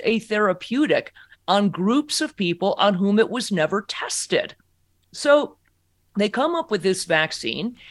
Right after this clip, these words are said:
they hack it out in less than a year, which is insane. You simply had no safety, appreciable safety data on it and minimal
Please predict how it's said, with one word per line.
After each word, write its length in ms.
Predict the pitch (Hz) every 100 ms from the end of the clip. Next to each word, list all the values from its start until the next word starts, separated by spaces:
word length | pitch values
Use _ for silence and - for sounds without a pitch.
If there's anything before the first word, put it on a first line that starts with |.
| - -
they 320 | 185 185 180
hack 360 | - - 220 254
it 120 | 220
out 260 | 185 180 -
in 100 | 160
less 520 | 160 160 190 247 - -
than 320 | 160 180 175
a 80 | -
year, 760 | 151 151 156 165 233 180 - 226 - -
which 240 | - 190 190
is 200 | 185 160
insane. 760 | 165 151 - 226 175 - 233 - -
You 160 | 151
simply 480 | 185 - 214 165 165
had 180 | 160 147
no 220 | 165 240
safety, 600 | - 190 196 - 156 - 147 -
appreciable 640 | - - 247 - - 101
safety 420 | - 202 254 147
data 260 | 143 123 123
on 220 | 110 127
it 160 | 196 - - -
and 360 | 170 160 151 175
minimal 580 | 233 262 170 151 156